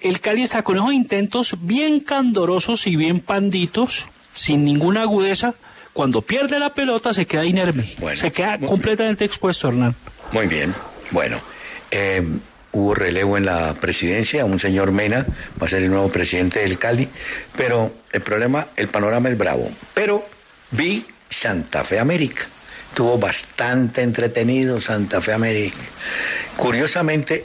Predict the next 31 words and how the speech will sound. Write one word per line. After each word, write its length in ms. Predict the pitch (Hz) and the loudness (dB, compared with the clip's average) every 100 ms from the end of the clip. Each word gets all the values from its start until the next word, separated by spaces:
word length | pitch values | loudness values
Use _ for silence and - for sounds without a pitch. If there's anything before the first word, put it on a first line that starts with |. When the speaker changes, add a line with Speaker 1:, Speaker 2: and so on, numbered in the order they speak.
| - - | -8 -2
Speaker 2:
los 220 | 110 90 | 0 0
dos 160 | 113 | 0
goles 300 | 117 107 120 | 2 2 0
terminó 340 | - 90 90 98 | 0 0 2 2
uno 160 | 107 | 2
a 20 | 113 | 2
uno 320 | 98 98 117 - - | 2 2 0 -6 -8
de 120 | - 90 | -4 -2
cabeza, 480 | 85 113 - - | 0 0 -2 -4
¿no? 140 | 65 87 - - - - - - - | -4 -6 -10 -20 -16 -14 -8 -6 -2
El 560 | 82 80 80 73 69 73 - - - - - - - 98 | 0 2 2 2 0 -4 -8 -10 -10 -10 -14 -10 -4 0
gol 360 | 85 92 95 95 | 2 2 2 2
del 640 | 98 92 87 82 78 73 71 - - - - - - | 2 2 2 2 0 -2 -4 -6 -10 -12 -12 -14 -4
América. 440 | 85 95 120 123 135 | 0 0 0 0 2
Speaker 1:
El 100 | 131 | 2
gol 140 | 139 | 2
de 100 | 156 | 2
Aja. 340 | 165 139 101 - - - - - - | 2 2 0 -4 -20 -20 -20 -18 -4
Y 120 | 139 | -2
Speaker 2:
Y 20 | |
Speaker 1:
el 60 | 131 | 0
Speaker 2:
el 40 | |
Speaker 1:
gol 100 | 131 135 | 2 2
Speaker 2:
gol 60 | |
Speaker 1:
de 80 | 147 | 0
Speaker 2:
de 40 | - | 0
Speaker 1:
Sierra 260 | 202 226 | 0 2
Speaker 2:
Aja. 80 | 226 | 2
Speaker 1:
y 80 | 160 | 2
de 100 | 123 | 2
Aja. 340 | 127 120 98 | 2 0 -4